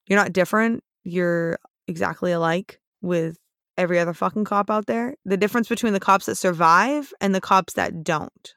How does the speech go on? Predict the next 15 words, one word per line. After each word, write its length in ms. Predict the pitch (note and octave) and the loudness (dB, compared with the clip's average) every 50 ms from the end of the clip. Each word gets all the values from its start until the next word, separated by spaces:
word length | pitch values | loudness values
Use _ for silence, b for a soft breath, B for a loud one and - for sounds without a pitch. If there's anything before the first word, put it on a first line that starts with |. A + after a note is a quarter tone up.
| _ _ _ | _ _ _
Listen 280 | - E3+ D#3+ - F3+ D#3+ | -6 -6 -4 -4 -4 -4
to 60 | D#3 | -4
this. 360 | D#3 - - - - - - B B B B B B B - | -4 -4 -6 -6 -12 -20 -20 B B B B B B B 2
The 380 | G3+ G3+ G#3 G3 F3+ E3+ E3+ - _ - | 4 4 4 4 0 -4 -10 -14 _ 2
difference 480 | A#3 B3+ D4 C#4 F4+ F4 F4 E4+ - | 4 4 4 4 2 0 0 0 -2
between 560 | - E4+ - - - B3 A#3+ A#3 A3+ A3+ A3 | -4 -6 -6 -2 0 0 2 2 2 2 2
the 100 | G#3 G3+ | 2 0
cops 280 | - - G3+ G3 G3 - | 2 4 4 4 4 2
that 100 | A#3 A3+ | -2 -2
survive 520 | - - C4+ A3+ F#3 F#3+ F3 F3+ F#3+ F#3+ | 0 0 0 2 4 4 4 4 4 4
the 120 | G#3 B3+ A#3 | 2 0 2
job 520 | G3 F#3 G3 F3 E3+ E3+ E3+ E3+ E3+ E3+ b b b b b - | 2 2 4 4 6 6 4 4 2 -2 b b b b b -2
mentally 560 | G3 G3+ G3 - B3+ C4 C4+ C4+ C4+ - - - _ _ _ _ _ _ - | 0 0 0 -2 -2 -2 0 0 0 -2 -4 -8 _ _ _ _ _ _ 0
and 80 | G#3 A3+ | 2 4
emotionally 720 | A#3 A#3 A3 G#3 - - - F#3 F3 F3 E3+ E3+ E3+ E3+ | 4 4 4 4 2 0 -2 -2 0 0 -2 -2 -4 -4